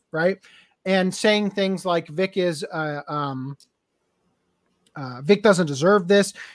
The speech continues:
You know, he's not, uh, he's not evil. He's just stupid," and all those kind of things, right? So, um, she says, "He, uh, he thought I should be grateful too.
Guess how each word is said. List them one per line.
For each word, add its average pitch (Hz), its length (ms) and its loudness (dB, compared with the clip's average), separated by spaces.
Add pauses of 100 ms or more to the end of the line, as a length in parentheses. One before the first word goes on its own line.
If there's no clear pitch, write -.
You 175 80 0
know, 175 240 2
he's 165 380 -2
not, 185 400 0
uh, 156 460 0
he's 156 240 -6
not 196 240 2
evil. 202 320 0
He's 175 180 0
just 165 180 -6
stupid," 190 380 2
and 180 160 2
all 170 100 2
those 175 200 2
kind 185 180 0
of 180 80 -4
things, 185 220 0
right? 190 220 4 (340)
So, 202 420 4
um, 160 440 -4 (100)
she 233 180 -6
says, 208 480 2 (2750)
"He, 202 400 -8
uh, 156 240 -2
he 233 240 2
thought 226 320 4
I 202 100 8
should 202 220 -2
be 185 80 0
grateful 185 420 2
too. 147 400 -2